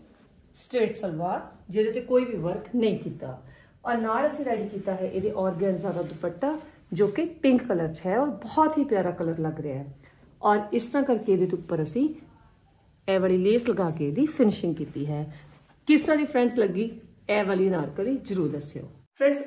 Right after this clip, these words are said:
ਅੱਜ ਦੀ video ਦੇ ਸੂਟ ਤੁਹਾਨੂੰ ਕਿੱਦਾਂ ਦੇ ਲੱਗੇ, ਜ਼ਰੂਰ ਦੱਸਿਓ। Comment ਕਰਨਾ, like and share ਕਰਨਾ।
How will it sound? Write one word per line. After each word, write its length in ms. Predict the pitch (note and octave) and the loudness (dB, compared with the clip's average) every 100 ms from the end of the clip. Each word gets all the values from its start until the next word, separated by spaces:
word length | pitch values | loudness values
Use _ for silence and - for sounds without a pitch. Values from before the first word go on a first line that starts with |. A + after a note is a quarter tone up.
| - A#3 | -2 -2
ਅੱਜ 120 | A#3 | -2
ਦੀ 100 | C4+ | -2
video 280 | B3+ A#3 - | -2 -2 0
ਦੇ 140 | C4 | -2
ਸੂਟ 260 | B3+ A#3+ - | -2 -6 -4
ਤੁਹਾਨੂੰ 320 | A3 G#3+ G#3+ | -4 -4 -4
ਕਿੱਦਾਂ 260 | G3+ G#3 | -2 -2
ਦੇ 100 | G3 | 0
ਲੱਗੇ, 360 | F#3 E3+ G3+ A3 - | -2 -2 -4 -6 -8
ਜ਼ਰੂਰ 260 | E3 F#3+ G3 | -8 -2 0
ਦੱਸਿਓ। 440 | - D#3+ D3+ D3 - - - - - | 0 -4 -8 -10 -12 -18 -20 -20 -10
Comment 320 | G#3 G#3+ B3 A#3+ | 0 2 2 4
ਕਰਨਾ, 300 | B3+ B3 B3 B3+ - F#3+ | 4 4 0 -2 -4 0
like 220 | G3 G3+ G#3+ | 0 0 -2
and 100 | A3 | -2
share 320 | - G#3 G#3 | -2 -2 0
ਕਰਨਾ। 360 | A3 G#3+ A#3 | -2 0 -2